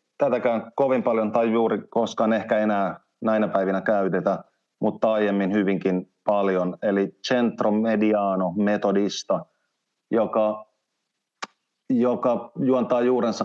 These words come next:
kaukaa viime vuosisadan puolelta, jo niistä ajoista, kun esimerkiksi kaksi kolme viisi pelijärjestelmä oli, oli ehkä käytetyin tai selvästi käytetyin, tai joskus puhuttiin V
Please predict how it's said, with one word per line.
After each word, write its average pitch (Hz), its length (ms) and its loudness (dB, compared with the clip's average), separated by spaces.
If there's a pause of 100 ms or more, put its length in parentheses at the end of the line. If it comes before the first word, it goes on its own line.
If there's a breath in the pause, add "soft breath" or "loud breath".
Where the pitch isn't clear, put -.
(120)
kaukaa 110 760 0 (440)
viime 113 320 2
vuosisadan 101 560 0
puolelta, 95 680 0 (580 soft breath)
jo 117 100 2
niistä 120 400 2
ajoista, 107 440 0
kun 113 160 0
esimerkiksi 104 540 0
kaksi - 320 -2
kolme 98 340 0
viisi 98 360 0
pelijärjestelmä 92 840 0
oli, 90 320 -2 (160)
oli 98 220 0
ehkä 90 220 -4
käytetyin 90 760 0
tai 92 300 0
selvästi 92 480 -2
käytetyin, 87 720 -2
tai 90 240 0
joskus 87 320 -6
puhuttiin 98 400 -2
V 98 260 0